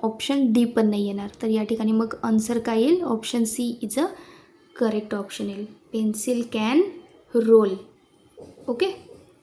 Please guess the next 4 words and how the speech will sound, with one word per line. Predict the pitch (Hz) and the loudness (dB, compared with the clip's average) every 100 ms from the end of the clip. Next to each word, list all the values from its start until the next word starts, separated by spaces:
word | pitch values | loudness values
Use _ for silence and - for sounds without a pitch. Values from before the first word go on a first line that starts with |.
| _ _ _ - - - - - | _ _ _ -20 -20 -20 -16 -4
अशा | 240 - 302 | -2 0 -2
सोप्या | - 269 254 262 | -2 -4 -2 -4
पद्धतीने | - 247 - 233 240 | -2 -2 0 0 0
आपण | 226 208 202 - 233 | 0 -2 -4 -2 0